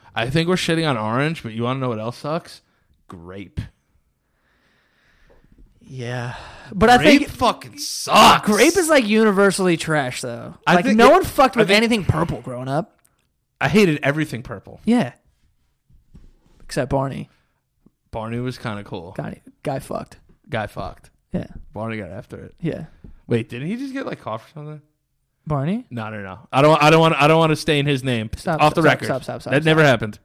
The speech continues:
Speaker 2: Yes. Anyway, purple sucks.
Speaker 1: Purple sucks.
Speaker 2: <laughs> I don't mind purple ice pops.
Speaker 1: Purple ice pop. Nah.
Speaker 2: But I'll eat any ice pop. You know what I've done before? Like, as a psycho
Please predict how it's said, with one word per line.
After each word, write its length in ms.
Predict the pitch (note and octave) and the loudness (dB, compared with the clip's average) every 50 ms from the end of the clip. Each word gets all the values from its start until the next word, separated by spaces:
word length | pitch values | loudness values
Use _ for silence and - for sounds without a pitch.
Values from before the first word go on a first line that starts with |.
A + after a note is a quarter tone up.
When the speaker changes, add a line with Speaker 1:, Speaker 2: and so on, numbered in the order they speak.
| _ - | _ -10
Speaker 2:
Yes. 260 | E3 B2+ B2+ - - _ _ _ _ _ - - - _ _ _ _ _ _ _ _ _ _ _ | -10 -10 -10 -14 -20 _ _ _ _ _ -20 -20 -20 _ _ _ _ _ _ _ _ _ _ _
Anyway, 320 | - - D#3+ C#3+ B2+ B2+ B2+ - | -6 -4 -2 -2 -4 -4 -6 -4
purple 220 | - G3 G3 - | -2 -2 -2 -2
sucks. 360 | - - - C3 C#3+ - - - | -4 -6 -4 -4 -4 -4 -2 -2
Speaker 1:
Purple 220 | F3 F#3 A#3 - | -2 -2 -2 -2
sucks. 300 | C3 A#2+ A2 A2 - D4+ - - - - - - - F4 | -4 -4 -2 0 0 0 0 -2 -4 -4 -4 -6 -10 -10
Speaker 2:
<laughs> 400 | D4 C4+ B3 A3+ G3 - _ - | -8 -8 -8 -10 -12 -12 _ 0
I 80 | A3 G#3+ | 4 4
don't 160 | C4+ D#4 D4 | 4 4 4
mind 240 | C4+ C4+ B3+ A#3+ G#3 | 2 0 0 0 0
purple 240 | - A#3+ G#3+ G3 E3 | 0 0 2 2 2
ice 160 | F3+ B3 - | 2 2 2
pops. 460 | - E3 D3 D#3 G3 - - - - _ _ _ _ _ _ _ _ _ _ _ _ _ - | 0 0 2 2 0 -2 -6 -20 -20 _ _ _ _ _ _ _ _ _ _ _ _ _ -4
Speaker 1:
Purple 500 | - E3+ G#3+ C4+ A3+ C4 B3+ B3+ A#3+ - - | 0 0 2 2 2 2 0 0 0 0 0
ice 300 | D#3+ E3+ F3 F3+ - - | 0 0 0 0 -2 -6
pop. 260 | - - E3 - - - - _ _ _ _ _ _ _ _ _ | -10 -12 -12 -12 -16 -18 -18 _ _ _ _ _ _ _ _ _
Nah. 540 | A#2+ A#2 A2 A2 G#2+ G#2 G2 G2 G2 F#2+ F#2 - - - | -14 -12 -10 -10 -10 -10 -12 -12 -14 -16 -18 -18 -6 0
Speaker 2:
But 100 | - D3+ | 2 4
I'll 120 | F3 G3+ | 6 6
eat 120 | F#3 E3 D3+ | 6 4 4
any 180 | D3+ D#3 D3 | 2 2 0
ice 200 | C#3 C3 B2 B2 | -2 -4 -6 -6
pop. 340 | - - C#3+ B2+ B2 A#2+ - | -6 -6 -6 -4 -6 -4 -4
You 80 | E3 D#3+ | -2 0
know 60 | F#3 | 0
what 100 | G#3+ A3 | 2 2
I've 120 | F3+ D3 | 0 0
done 160 | - D3 C#3+ C#3+ | 0 -2 -2 -2
before? 480 | D3+ - - F#3+ G3 G#3 G#3 G#3+ G#3 _ _ _ _ _ _ _ _ _ B3 F3+ | -4 -4 -2 0 2 2 2 0 -2 _ _ _ _ _ _ _ _ _ -8 -4
Like, 240 | E3+ D3 C3 B2 C3 | -2 -2 -2 -2 -2
as 160 | D3 C#3+ C3 | -4 -6 -6
a 80 | B2+ B2 | -6 -8
psycho 640 | - - - - - C3+ D3 D3 - D#3 D3 C#3 | -8 -8 -6 -6 -4 -4 -4 -2 -2 -2 -2 -2